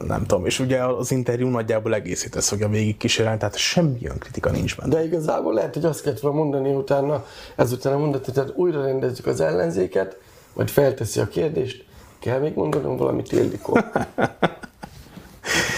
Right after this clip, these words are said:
Speaker 2: Amúgy én ezt a beszédet, vagy ezt az interjút, ezt az új összödi beszédként értékelem, mert olyan dolgok hangzottak el benne, amiben azért sok őszinte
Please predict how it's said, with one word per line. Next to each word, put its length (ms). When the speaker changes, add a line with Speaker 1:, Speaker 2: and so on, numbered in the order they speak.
Speaker 2:
Amúgy 260
én 360
ezt 220
a 60
beszédet, 600
vagy 160
ezt 220
az 100
interjút, 640
ezt 280
az 160
új 360
összödi 340
beszédként 880
értékelem, 840
mert 200
olyan 200
dolgok 280
hangzottak 560
el 180
benne, 320
amiben 320
azért 220
sok 240
őszinte 640